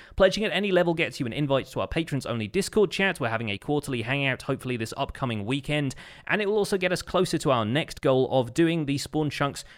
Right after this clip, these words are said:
recording live in the Discord with people being able to listen in.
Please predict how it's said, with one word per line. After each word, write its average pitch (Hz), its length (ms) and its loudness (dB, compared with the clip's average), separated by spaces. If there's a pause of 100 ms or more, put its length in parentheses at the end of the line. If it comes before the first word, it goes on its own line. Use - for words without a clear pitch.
(100)
recording 123 540 0
live 165 400 2
in 131 140 -2
the 117 60 -2
Discord 120 420 0
with 113 140 -2
people 117 260 -2
being 110 180 0
able 104 240 -6
to 104 300 -8
listen 107 380 -4
in. 123 300 -4